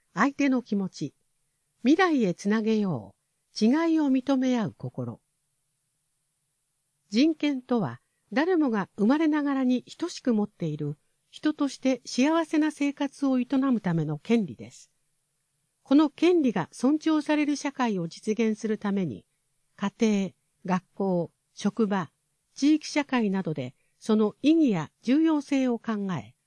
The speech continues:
普段から人権への配慮が行えるような意識を育てていくことが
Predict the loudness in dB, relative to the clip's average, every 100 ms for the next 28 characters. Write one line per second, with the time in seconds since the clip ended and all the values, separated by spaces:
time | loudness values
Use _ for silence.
0 | _ _ _ _ -2 0 0 -2 -4 -4
1 | -8 _ _ 0 2 2 0 0 2 0
2 | -2 -2 -2 0 0 -2 -4 -2 0 0
3 | 0 0 0 0 -2 -4 -4 -6 -4 -4
4 | -2 -2 -2 -4 -6 -6 -6 -8 -10 -4
5 | -4 -4